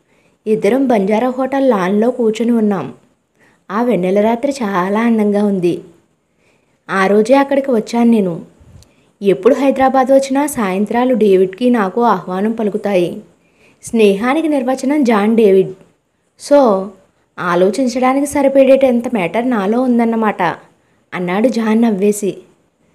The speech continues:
"ఆలోచించడానికి పెద్ద మ్యాటర్ ఉండాలా ఏమిటి? ఆ మాటకొస్తే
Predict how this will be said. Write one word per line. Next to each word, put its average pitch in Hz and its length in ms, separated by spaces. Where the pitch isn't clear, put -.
"ఆలోచించడానికి 277 880
పెద్ద 311 240
మ్యాటర్ 247 360
ఉండాలా 247 420
ఏమిటి? 269 640
ఆ 190 140
మాటకొస్తే 233 1000